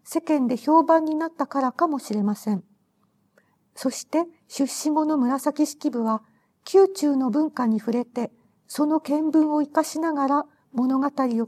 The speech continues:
き継いでいったことでしょう。執筆が終わったのもいつであったのか分かっていません。そうした中で、千八年という年は、源氏物語の成立を考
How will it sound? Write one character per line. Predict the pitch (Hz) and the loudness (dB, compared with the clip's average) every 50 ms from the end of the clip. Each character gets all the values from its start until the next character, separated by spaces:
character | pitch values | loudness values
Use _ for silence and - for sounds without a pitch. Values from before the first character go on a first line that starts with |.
| - 214 | -6 -10
き | - - - | -14 -14 -10
継 | - - 320 | -2 2 2
い | 311 262 | 2 2
で | 320 | 0
い | 240 | -2
っ | 220 | -4
た | - - - | -6 -8 -8
こ | - - 233 | -6 -4 -4
と | 233 247 240 | -2 -2 -2
で | 226 208 | -2 -4
し | - - 202 | -4 -6 -8
ょ | 190 185 - | -8 -8 -10
う。 | _ _ _ _ _ _ _ _ _ _ _ _ _ _ _ _ _ _ _ _ _ _ _ _ _ | _ _ _ _ _ _ _ _ _ _ _ _ _ _ _ _ _ _ _ _ _ _ _ _ _
執 | - - _ _ - | -20 -20 _ _ -2
筆 | 370 - - 381 | -2 0 2 0
が | 370 359 330 | 2 4 4
終 | 320 320 339 349 | 4 4 4 2
わ | 339 | 0
っ | _ - | _ 2
た | 359 339 | 2 2
の | 294 254 | 2 2
も | 233 240 269 269 - _ _ _ | 0 0 0 -2 -4 _ _ _
い | - 277 | -12 -10
つ | - - 294 | -4 -4 -2
で | 214 247 247 | -2 0 -2
あ | 254 | -2
っ | 240 | -4
た | _ - 233 220 | _ -6 -2 -2
の | 226 220 | -2 -2
か | - - 262 226 | 0 0 -2 0
分 | 208 202 | 0 -2
か | - 269 | -4 -6
っ | 262 - | -6 -6
て | _ - 208 | _ -8 -6
い | 190 190 | -4 -2
ま | 190 208 202 | -2 -4 -4
せ | - - 220 | -4 -4 -4
ん。 | 202 - _ _ _ _ _ _ _ _ _ _ _ _ _ _ _ _ _ _ _ _ _ _ _ _ _ _ - | -4 -6 _ _ _ _ _ _ _ _ _ _ _ _ _ _ _ _ _ _ _ _ _ _ _ _ _ _ -14
そ | - - 294 311 | -6 0 2 2
う | 320 | 2
し | 311 - - | 2 0 -2
た | 302 302 | 0 0
中 | 285 311 302 - 262 233 | 0 -2 -2 -2 -4 -2
で、 | 226 233 220 - _ _ _ _ - | -2 -4 -6 -8 _ _ _ _ -14
千 | - - 339 359 330 | -6 0 0 0 0
八 | 277 - 240 - - - 349 | 0 -6 -8 -6 -2 -2 0
年 | 349 330 302 269 | 0 0 -2 -2
と | - 247 247 | -2 -2 -2
い | 233 233 | -2 -2
う | 233 - | -4 -4
年 | - 226 - - 254 233 | -4 -6 -6 -4 -4 -2
は、 | 233 240 240 _ _ _ _ _ _ - | -2 -2 -4 _ _ _ _ _ _ -4
源 | 262 285 294 302 | -2 -2 0 0
氏 | 294 302 | 0 0
物 | 302 302 302 311 302 | 2 2 0 0 0
語 | 320 311 311 | -2 -2 0
の | 302 277 247 233 233 233 | 0 0 0 2 0 0
成 | 226 233 269 269 | 0 0 0 0
立 | 269 269 269 - - 277 | 0 -2 -4 -4 -4 -2
を | 269 262 | -2 -2
考 | - 254 269 269 269 269 | 0 0 0 0 0 0